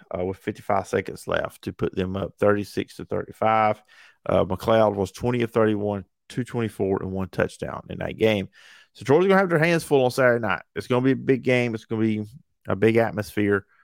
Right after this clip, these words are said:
But, uh, Troy's gonna need to come with a really good effort to beat a very solid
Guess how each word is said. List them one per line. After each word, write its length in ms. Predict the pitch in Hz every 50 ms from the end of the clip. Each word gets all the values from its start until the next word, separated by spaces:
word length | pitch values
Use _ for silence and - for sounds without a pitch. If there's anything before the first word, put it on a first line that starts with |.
| _ _ _ _ _ _ -
But, 200 | 92 98 95 92
uh, 180 | 92 92 92 -
Troy's 380 | - - 110 113 117 117 120 113
gonna 240 | 117 117 117 113
need 240 | 113 113 113 110 110
to 140 | - 110 101
come 280 | - - 107 107 104 104
with 140 | 101 98
a 100 | 98 95
really 320 | 92 92 104 110 117 120 117
good 240 | 107 117 113 - - -
effort 480 | 90 113 110 - - - - - - _ _ _ _
to 80 | - -
beat 200 | 98 104 101 -
a 140 | - 98 98
very 420 | 92 _ 101 101 104 107 107 110 107
solid 640 | - - - - 107 104 101 92 95 - - -